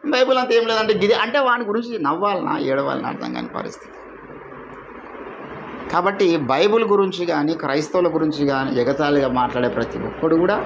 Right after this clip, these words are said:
ఖచ్చితంగా వాడి శిక్ష తప్పదు.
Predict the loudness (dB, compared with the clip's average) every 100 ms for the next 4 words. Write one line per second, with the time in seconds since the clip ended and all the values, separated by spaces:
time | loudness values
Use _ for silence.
0 | -8 -10 -10 -10 -8 -8 -8 -8 -8 -8
1 | -6 -6 -4 -2 -2 2 4 4 2 0
2 | 2 2 2 0 -2 -4 -2 -2 -2